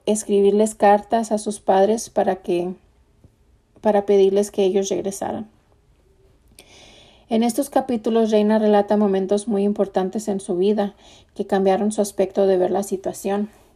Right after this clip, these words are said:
Han pasado ya varios meses y sus padres no regresan. Ella siente una angustia. Su madre les da la noticia que tiene otra hermanita. Esto los hace sentir menos y se,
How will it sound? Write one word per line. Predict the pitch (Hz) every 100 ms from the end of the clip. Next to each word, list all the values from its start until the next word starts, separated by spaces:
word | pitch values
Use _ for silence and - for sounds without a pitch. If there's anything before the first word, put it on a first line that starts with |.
| - - - - -
Han | 202
pasado | 208 220 233 214
ya | 220 220
varios | 214 208 214 214
meses | 202 208 226 226
y |
sus | 214 208
padres | - 196 190 208
no | 208 190
regresan. | 196 196 185 202 233 277 311 - - - - _ _ -
Ella | 214 240
siente | - 226 214
una | 220 208 208
angustia. | 196 202 214 - 202 - - - _ - -
Su | 202
madre | 202 196 196
les | 214 208
da | 202
la | 196
noticia | 208 208 208 208 214
que | 214
tiene | 202 196 196
otra | 196 202
hermanita. | 202 190 190 202 214 220 214 - _ _ _ - - _ _ _
Esto | 214 233 - 254
los | 254 226 214 -
hace | 214 220
sentir | 214 214 208 208
menos | 202 196 202 220 220
y | 208
se, | 220 196 196 208